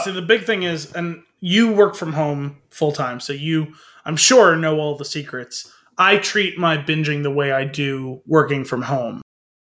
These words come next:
Um, I get up after every episode, go to the bathroom,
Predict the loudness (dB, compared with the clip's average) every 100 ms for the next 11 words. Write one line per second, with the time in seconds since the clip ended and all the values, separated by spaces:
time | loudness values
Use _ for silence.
0 | _ 0 6 6 4 0 -10 _ _ 2
1 | 4 6 2 -2 -2 2 2 0 -18 _
2 | -2 0 2 2 2 -2 0 2 2 0
3 | _ _ _ _ 0 0 2 4 4 2
4 | -4 -6